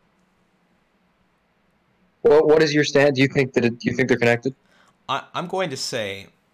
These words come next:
Speaker 2: that they are connected, because I think that what we see now with, uh, this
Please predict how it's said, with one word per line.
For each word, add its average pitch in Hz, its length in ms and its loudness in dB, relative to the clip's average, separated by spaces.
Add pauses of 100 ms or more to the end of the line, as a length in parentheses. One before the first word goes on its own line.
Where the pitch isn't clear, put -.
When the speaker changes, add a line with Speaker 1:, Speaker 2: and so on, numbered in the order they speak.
(520)
Speaker 2:
that 143 120 -14
they 110 140 -4
are 98 140 -4
connected, - 460 -18
because 101 500 -12
I 104 140 -14
think - 540 -14
that 107 160 -14
what 107 160 -12
we 110 160 -20
see 127 280 -14
now 101 360 -16
with, 107 240 -20
uh, 101 320 -12
this - 340 -16